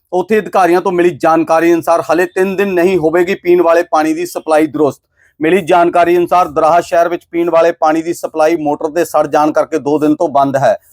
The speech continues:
ਉੱਥੇ ਹੀ ਅਧਿਕਾਰੀਆਂ ਨੇ ਦੱਸਿਆ ਕਿ ਇਸ ਨੂੰ ਦਰੁਸਤ ਕਰਨ ਨੂੰ ਤਿੰਨ ਦਿਨ ਹੋਰ ਲੱਗ ਜਾਣੇ ਹੈ।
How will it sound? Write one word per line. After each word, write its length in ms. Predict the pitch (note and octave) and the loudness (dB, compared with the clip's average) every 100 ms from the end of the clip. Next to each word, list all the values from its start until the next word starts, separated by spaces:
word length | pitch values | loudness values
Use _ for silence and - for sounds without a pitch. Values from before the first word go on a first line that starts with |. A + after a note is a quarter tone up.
| _ _ F3 | _ _ -4
ਉੱਥੇ 200 | E3+ G3+ | 0 0
ਹੀ 80 | |
ਅਧਿਕਾਰੀਆਂ 420 | G3+ F3 F3 E3 E3+ | 0 2 2 2 0
ਨੇ 100 | F3+ | 0
ਦੱਸਿਆ 300 | D#3+ - F3 | -2 -2 -4
ਕਿ 120 | F3 | -4
ਇਸ 260 | E3+ D#3 | -8 -6
ਨੂੰ 140 | F#3 D3+ | -6 -4
ਦਰੁਸਤ 280 | D#3 D#3 D#3+ | -4 -6 -2
ਕਰਨ 240 | E3 E3+ | 0 2
ਨੂੰ 160 | F3+ F3+ | 0 0
ਤਿੰਨ 220 | E3+ E3+ | 0 0
ਦਿਨ 120 | F3+ | -2
ਹੋਰ 240 | C#3+ E3 | 0 0
ਲੱਗ 140 | D#3+ D#3 | 2 0
ਜਾਣੇ 320 | D3 D3 C#3 | 0 0 0
ਹੈ। 120 | B2 | -2